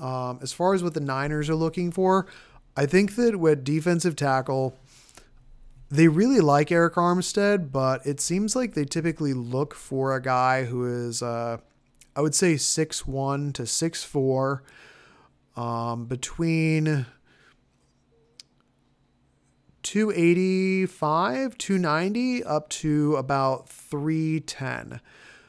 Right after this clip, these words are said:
Um, but typically they're more in, like, the, uh, two ninety to three hundred range, six two to six four. That's kind of what they're looking at in terms of their defensive tackles. Um, they usually like someone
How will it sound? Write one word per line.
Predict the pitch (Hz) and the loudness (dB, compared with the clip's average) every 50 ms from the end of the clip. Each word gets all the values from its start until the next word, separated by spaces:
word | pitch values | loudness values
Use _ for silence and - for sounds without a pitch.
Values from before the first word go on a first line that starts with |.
| _ _ _ _ _ - | _ _ _ _ _ -10
Um, | - 123 123 120 117 117 117 117 117 117 110 113 113 113 113 - _ _ - | -6 -4 -2 -2 -2 -2 -4 -4 -4 -6 -8 -8 -10 -12 -14 -16 _ _ -8
but | - 139 135 | -8 -6 -2
typically | - 233 214 220 180 - 156 151 | 0 0 2 0 0 2 2 2
they're | 143 135 160 165 165 | 4 4 4 4 4
more | 180 196 208 202 202 | 4 4 4 4 4
in, | 190 180 170 | 2 2 2
like, | 165 165 170 160 156 | 0 2 0 0 -2
the, | 160 147 147 147 147 143 139 | -4 -4 -2 -2 0 0 0
uh, | 135 131 131 | 0 0 -2
two | 131 - - 226 233 | -4 -4 -2 -2 0
ninety | 202 175 170 165 170 165 160 | 0 2 2 2 2 0 0
to | 139 127 | 0 -2
three | - - - 143 151 156 147 135 | -4 -6 -8 -4 -2 0 0 0
hundred | 113 131 135 135 135 127 | -2 -4 -4 -4 -4 -4
range, | 127 131 135 135 131 131 131 131 131 127 127 - | -4 -4 -2 -2 -2 -4 -4 -6 -6 -6 -8 -6
six | - 156 147 - - | -4 -4 -4 -4 -8
two | - - 143 127 | -6 -4 -4 -4
to | 123 | -4
six | 113 - - 127 123 - - | -6 -6 -8 -8 -8 -10 -14
four. | - - 127 120 117 117 117 127 123 - - - - - - - - _ _ - | -12 -10 -8 -6 -6 -4 -4 -6 -6 -8 -14 -20 -20 -20 -20 -20 -20 _ _ -2
That's | 160 156 - | -2 0 0
kind | - - - 208 233 262 | -2 0 0 2 4 4
of | 262 233 | 4 4
what | 196 185 175 - | 4 2 2 2
they're | 175 160 143 135 | 4 2 4 2
looking | 127 139 131 - 170 185 | 2 -2 -2 -2 0 0
at | 196 208 202 175 | 0 0 -2 -2
in | 151 143 | -4 -4
terms | - - 156 156 151 147 135 139 | -2 -2 -2 0 0 -2 -2 -2
of | 135 123 123 | -2 -2 -2
their | 139 135 127 | -2 -2 -2
defensive | 120 123 131 135 131 - 147 135 131 127 - 117 - | -4 -4 -6 -6 -4 -4 -4 -4 -4 -6 -8 -8 -8
tackles. | - 127 120 117 113 - - - - - - - - _ - _ - - _ _ _ _ - - - - _ - - - - - - - - | -4 -2 -2 -2 -2 -4 -10 -14 -14 -14 -16 -18 -20 _ -20 _ -20 -20 _ _ _ _ -20 -20 -20 -20 _ -20 -20 -20 -20 -20 -20 -14 -8
Um, | 123 127 123 123 120 120 117 120 117 - - - - - - - - - - _ _ - | -6 -4 -4 -4 -4 -4 -6 -6 -10 -12 -16 -20 -20 -20 -20 -20 -20 -20 -20 _ _ 0
they | - 156 160 | 2 4 4
usually | 160 160 170 180 196 202 180 240 262 247 | 6 6 6 6 6 6 4 4 2 2
like | 196 156 147 147 151 151 151 | 2 4 4 4 4 2 2
someone | - - 165 156 151 147 147 147 147 147 147 147 147 147 151 156 | -2 -4 -2 0 0 2 2 2 4 4 2 2 2 2 0 -2